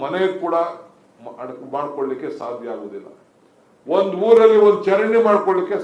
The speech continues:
ಸಾಧ್ಯ ಇಲ್ಲ. ಎಲ್ಲದಕ್ಕೂ ಕೂಡ ಇವತ್ತು ಕೂಲಿ ಇತ್ತು. ಇದಕ್ಕೆ ನಿಲ್ಲಿಸಿದ್ದಾರೆ. So ನಮ್ಮ ಸರ್ಕಾರ, ಇದು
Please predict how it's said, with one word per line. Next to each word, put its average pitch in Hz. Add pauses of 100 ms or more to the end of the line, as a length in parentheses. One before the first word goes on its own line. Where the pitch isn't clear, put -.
ಸಾಧ್ಯ 147
ಇಲ್ಲ. 104 (300)
ಎಲ್ಲದಕ್ಕೂ 175 (140)
ಕೂಡ 160 (160)
ಇವತ್ತು 139 (200)
ಕೂಲಿ 139
ಇತ್ತು. - (760)
ಇದಕ್ಕೆ 127 (120)
ನಿಲ್ಲಿಸಿದ್ದಾರೆ. 156 (680)
So 135 (240)
ನಮ್ಮ 196 (180)
ಸರ್ಕಾರ, 147 (320)
ಇದು 160